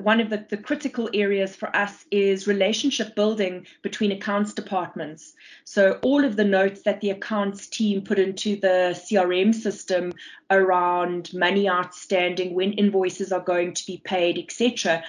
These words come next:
are then not kept just within the finance department, but now creates visibility and transparency across the organization. Our experience is as soon as our accounts department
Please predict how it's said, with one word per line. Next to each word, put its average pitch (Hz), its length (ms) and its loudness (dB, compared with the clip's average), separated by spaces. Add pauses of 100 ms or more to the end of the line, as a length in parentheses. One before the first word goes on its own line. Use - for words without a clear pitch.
(240)
are 208 160 6
then 214 260 6
not 214 300 0
kept - 300 -2
just 220 240 0
within 214 260 -2
the 180 80 -6
finance 269 540 -2
department, 160 640 -8 (240)
but 208 160 0
now 214 240 4
creates 202 480 -2
visibility 190 640 0
and 190 140 -4
transparency 185 960 -6 (200)
across - 600 -4
the - 100 -2
organization. 170 920 0 (380)
Our 208 160 6
experience 233 720 0
is 208 160 -4
as 202 220 -6
soon 269 240 0
as 226 320 0
our 233 220 2
accounts 214 480 0
department 214 760 -4